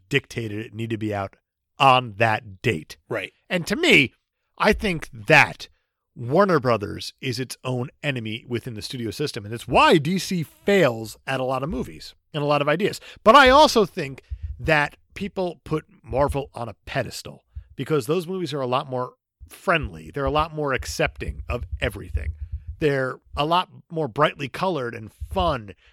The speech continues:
Speaker 1: and enjoyable to watch, whereas D C, I think, is mostly drama-based. It's not so much action-based or comedy-based or anything like that.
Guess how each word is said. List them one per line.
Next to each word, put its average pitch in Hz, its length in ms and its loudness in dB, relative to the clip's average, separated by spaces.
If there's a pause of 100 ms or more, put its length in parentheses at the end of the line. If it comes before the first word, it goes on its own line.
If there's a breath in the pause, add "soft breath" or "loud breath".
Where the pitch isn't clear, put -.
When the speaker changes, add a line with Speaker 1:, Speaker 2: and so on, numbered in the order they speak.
(100)
Speaker 1:
and 147 140 -10
enjoyable 143 560 -2
to 135 60 -2
watch, 175 380 -2
whereas 139 220 -8
D 185 180 -8
C, 226 280 -8
I 151 100 -4
think, 196 340 -12 (120)
is 160 280 -10
mostly 180 480 -6
drama-based. 131 800 -4
It's 131 160 -12
not 156 220 -6
so - 120 -8
much 170 200 -8 (140)
action-based 117 760 -2
or 123 60 -10
comedy-based 127 760 -4
or 139 80 -8
anything 151 300 -10
like 123 220 -6
that. 143 300 0